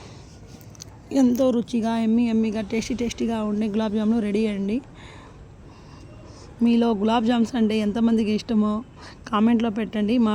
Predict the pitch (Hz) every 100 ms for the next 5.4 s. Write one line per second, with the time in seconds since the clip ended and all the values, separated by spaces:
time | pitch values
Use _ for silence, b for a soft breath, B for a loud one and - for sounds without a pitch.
0 | 202 220 240 226 220 202 - 226 208 -
1 | 208 180 220 262 B B B - 220 208
2 | 247 226 220 220 226 220 208 220 214 220
3 | 214 220 - 240 226 226 226 214 - -
4 | - - 226 - B B B 214 240 247
5 | 226 - 220 233